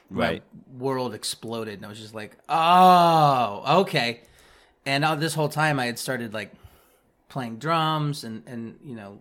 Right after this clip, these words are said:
Speaker 1: learning how to play guitar. And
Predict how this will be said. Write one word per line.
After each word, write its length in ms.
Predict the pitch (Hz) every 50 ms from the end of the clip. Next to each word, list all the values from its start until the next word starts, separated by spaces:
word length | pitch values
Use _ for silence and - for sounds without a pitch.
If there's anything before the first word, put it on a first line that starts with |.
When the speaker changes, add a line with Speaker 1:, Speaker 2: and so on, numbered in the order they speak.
| _ _ -
Speaker 1:
learning 320 | 123 127 127 127 123 120
how 100 | 113 117
to 80 | 117 104
play 220 | _ - 120 110
guitar. 580 | 107 101 - - 117 117 117 117 113 107 - _ _ _ _ _ _ _ _ _ _ _ _ -
And 480 | 120 123 117 113 113 110 107 107 107